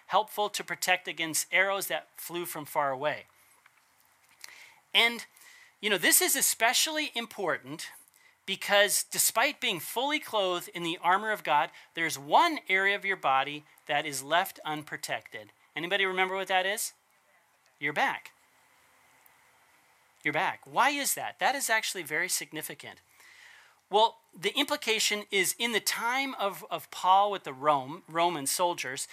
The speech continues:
it was always understood that foot soldiers would fight in close ranks. They were trained to fight this way and never break rank. Every soldier knew the particular soldier who would be on his right or his left, and so if they were being hard pressed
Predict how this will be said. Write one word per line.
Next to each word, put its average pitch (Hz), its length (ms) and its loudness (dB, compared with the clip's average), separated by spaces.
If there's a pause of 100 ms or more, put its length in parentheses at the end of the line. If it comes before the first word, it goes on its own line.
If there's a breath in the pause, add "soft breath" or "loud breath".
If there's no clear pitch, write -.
(200 loud breath)
it 185 80 -2
was 202 140 2
always 233 300 8
understood 208 420 0
that - 140 -6
foot 294 240 -4
soldiers 165 580 -4
would 156 140 -8
fight 220 400 0
in 160 120 -12
close 160 380 -4
ranks. 123 400 -6 (420 loud breath)
They 180 120 2
were 175 120 0
trained 233 440 2
to 170 80 -4
fight 214 340 0
this 233 180 -4
way 226 300 -2
and 151 180 -6
never 180 240 0
break 160 400 -4
rank. 107 320 -10 (420 loud breath)
Every 254 280 6
soldier 233 460 2
knew 208 200 0
the 202 80 -2
particular 233 480 -4
soldier 226 500 0
who 190 60 -6
would 175 120 -4
be 160 100 0
on 147 100 2
his 131 140 -6
right 165 340 0
or 180 140 -2
his 220 160 -4
left, 151 340 -2 (440 loud breath)
and 190 260 -2
so 208 140 2
if - 100 0
they - 140 2
were 277 140 -2
being 226 200 -4
hard 208 460 0
pressed 175 540 2